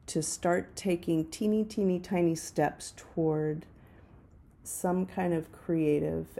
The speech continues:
aspiration, that's, that's the offering that I'm making, is cr-, creative courage coaching. And I'm still working on the language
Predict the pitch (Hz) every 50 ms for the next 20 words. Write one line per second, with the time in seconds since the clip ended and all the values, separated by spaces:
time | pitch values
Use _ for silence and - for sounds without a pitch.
0 | - - 151 151 - - - 160 156 147 151 156 - - 202 226 240 247 254 -
1 | - - - - - - - - - - - - - - - - 170 - 175 180
2 | - - - - - - - - - - - - - - - - - _ - -
3 | - - 180 180 180 180 - - - 190 175 170 - - - - - - - -
4 | - - - - - - - - - 156 151 151 - - 143 139 - - - -
5 | - - - - - - - 143 139 135 - - - - - - 55 - - 165
6 | - - - 151 147 143 143 151 - - - - - - - - - - - -
7 | - - - - - - - - - - - - - - - 185 180 175 185 190
8 | 196 208 202 202 202 196 196 - - - - - - - _ - - 202 180 170
9 | 165 160 160 160 165 - - - - - - - - - 151 - - - - -
10 | - - - - 180 180 - - - - - - - - - - - - - -
11 | - - - - - - 160 160 156 151 151 151 151 151 151 - - - 160 165
12 | 160 - - 254 247 240 247 226 220 - 214 196 185 180 170 170 165 165 160 156
13 | 160 160 156 156 156 156 156 - - -